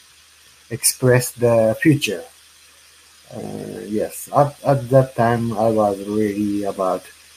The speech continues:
ten years old and, uh, played V H S tapes over and over again.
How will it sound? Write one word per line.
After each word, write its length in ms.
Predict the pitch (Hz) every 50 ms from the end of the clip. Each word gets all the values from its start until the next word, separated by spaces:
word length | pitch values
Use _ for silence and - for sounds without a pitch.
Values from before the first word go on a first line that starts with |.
| - -
ten 240 | - 156 156 151 151
years 260 | 147 143 143 131 131
old 320 | 127 120 120 127 139 139 - - - _ _ -
and, 340 | 120 120 120 120 117 120 117
uh, 300 | 113 113 113 113 113 113 - - - - - - - - - _ _ -
played 500 | - 127 123 120 120 120 117 117 107 - - - - -
V 480 | - 139 139 135 135 135 131 123 - -
H 440 | 120 120 113 110 - - - - - 110
S 440 | 110 113 135 135 - - - - -
tapes 640 | - 120 113 135 135 - - - - - - - - - - -
over 440 | - 117 113 - 113 113 113 110 107
and 240 | 107 107 107 104 107
over 420 | 104 101 98 95 90 92 87 87 87
again. 300 | 87 87 85 80 -